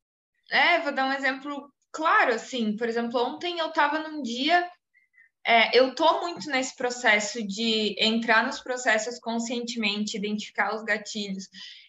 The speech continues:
E na segunda-feira eu tive um gatilho, eu já identifiquei, ontem eu passei o dia inteiro blé.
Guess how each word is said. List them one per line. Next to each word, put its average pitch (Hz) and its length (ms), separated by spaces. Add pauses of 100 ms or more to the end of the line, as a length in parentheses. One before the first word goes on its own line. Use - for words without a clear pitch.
E 226 140
na 240 140
segunda-feira 285 720
eu 330 120
tive 330 280
um 440 100
gatilho, 392 420
eu 330 100
já 269 160
identifiquei, 302 720
ontem 285 240
eu 294 140
passei 285 320
o 277 120
dia 262 200
inteiro 339 380
blé. 160 300